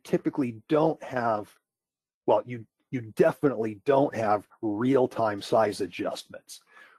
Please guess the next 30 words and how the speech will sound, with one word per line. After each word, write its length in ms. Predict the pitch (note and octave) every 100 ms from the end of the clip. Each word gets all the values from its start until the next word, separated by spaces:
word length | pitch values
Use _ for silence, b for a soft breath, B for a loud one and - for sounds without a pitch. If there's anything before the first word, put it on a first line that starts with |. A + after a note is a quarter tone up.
| -
When 100 | B2
you're 100 | A2+
publishing 500 | - F#3+ E3+ - B2+
to, 60 |
say, 260 | G#2+ A#2+ G#2+
P 240 | - D3+ G#2+
D 200 | G#2 C#3
F, 240 | A#2 G2 _ -
you're 120 | - B2
setting 480 | - E3 C#3 A2+
a 80 | G2+ - _
fixed 380 | A2 - - _ _ _ -
page 380 | - B2 A2+ G#2 _
size. 760 | - - A2+ G#2 A2 G2 - - _ _ _ _ _
So 120 | -
you're 140 | B2+ A#2
typically 720 | - F#3+ F#3 D3 B2+ A2 G#2+ - -
only 400 | E3 E3+ D3 B2+
going 260 | B2 A2+
to 60 | G#2+
get 300 | G#2+ - - -
a 140 | A#2
single 600 | A2 - C#3+ C3+ C3 G#2 F#2+
presentation. 1080 | - A2 G2+ F#2+ F#2 - D3+ D#3 - - - _ _ _ _ _ C3
But 340 | A2 D3+ -
yes, 380 | D3 D#3+ G#2 - -
that 180 | B2
responsive 640 | A#2+ - - B2 A#2+ B2+ G2+
design 440 | G#2 A2+ G2+ G2
styling 760 | - - C#3+ E3+ B2+ G2 F#2